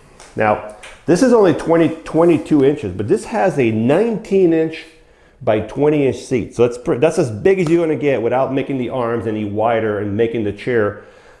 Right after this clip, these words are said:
that's twenty-two inches bigger than what the frame is. So we're at twenty-two inches, even though we have a nineteen by eighteen,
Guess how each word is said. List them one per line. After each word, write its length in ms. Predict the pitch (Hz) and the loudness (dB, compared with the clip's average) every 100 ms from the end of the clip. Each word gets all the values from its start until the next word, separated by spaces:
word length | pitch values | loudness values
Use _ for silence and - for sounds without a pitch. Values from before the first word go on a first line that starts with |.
| _ | _
that's 160 | 107 101 | -4 -4
twenty-two 640 | - - 135 127 127 120 | -8 2 4 4 2 2
inches 440 | 117 127 107 95 - | 2 2 -2 -6 -8
bigger 420 | 104 92 123 120 | -6 -2 0 0
than 160 | 107 101 | -2 -4
what 140 | 98 | -6
the 60 | 95 | -8
frame 420 | - 113 98 78 | -6 -2 -2 -4
is. 160 | 69 | -10
So 100 | - | -6
we're 160 | 104 120 | -2 0
at 160 | 123 - | 0 -2
twenty-two 560 | 151 170 196 - 202 | -2 0 0 0 2
inches, 300 | 170 - 117 | 2 0 0
even 180 | 151 165 | 2 2
though 120 | 165 | 2
we 120 | 156 | 2
have 140 | 139 120 | 2 2
a 80 | 104 | 2
nineteen 760 | 110 143 156 156 156 151 147 | 2 2 0 0 -2 0 0
by 160 | 131 - | 0 0
eighteen, 720 | 117 120 117 131 127 127 123 | 0 0 -2 0 2 2 -2